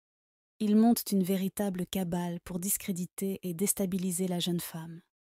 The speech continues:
allant jusqu'à remettre en cause sa légitimité et à comploter pour la destituer.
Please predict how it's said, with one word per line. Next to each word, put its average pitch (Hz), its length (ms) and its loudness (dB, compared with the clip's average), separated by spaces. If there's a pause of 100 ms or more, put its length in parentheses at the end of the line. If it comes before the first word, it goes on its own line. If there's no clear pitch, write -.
(260)
allant 190 280 4
jusqu'à 185 340 -2
remettre 190 460 2
en 175 80 2
cause 185 460 -4
sa 185 200 -2
légitimité 180 840 -2 (500)
et 190 140 -2
à 175 60 -4
comploter 196 580 -4
pour 175 160 -8
la 170 140 -4
destituer. 175 680 -8